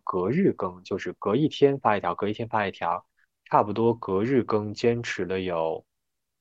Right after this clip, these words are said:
嗯，将近一年的时间。然后再后来发现隔日更我也有一点点就是不大撑得住了。<laughs> 对，然后那个时候就把我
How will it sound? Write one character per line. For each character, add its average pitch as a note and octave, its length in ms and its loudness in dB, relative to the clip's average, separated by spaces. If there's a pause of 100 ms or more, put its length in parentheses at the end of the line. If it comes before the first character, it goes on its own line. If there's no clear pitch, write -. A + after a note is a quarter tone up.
(720)
嗯， E2+ 600 -12 (760)
将 F#3 240 6
近 G3 200 6
一 G2 140 -4
年 E2+ 240 -12
的 E2 100 -10
时 E2 200 -8
间。 E2 340 -8 (840)
然 G#2+ 120 2
后 A2 80 2
再 D3+ 160 6
后 C3+ 120 4
来 G2 160 4
发 A2+ 180 2
现 A2+ 180 0
隔 G2+ 180 2
日 B2+ 180 6 (380)
更 A#2 160 2
我 A2+ 100 6
也 A2+ 100 6
有 A2 160 4
一 A#2 80 2
点 G2+ 240 2
点 G2+ 240 4
就 G2+ 120 -2
是 F2 380 -6 (180)
不 G#2+ 120 4
大 A#2 180 8
撑 D#3 300 0
得 C#3 100 6
住 F#3+ 220 10
了。 D#3+ 340 8
<laughs> - 640 2
对， A#2+ 100 10
然 A2+ 140 8
后 D3 60 2
那 E3 120 4
个 C3 80 6
时 A2+ 140 2
候 A2 160 4
就 A2+ 100 6
把 G#2+ 140 6
我 F#2+ 400 2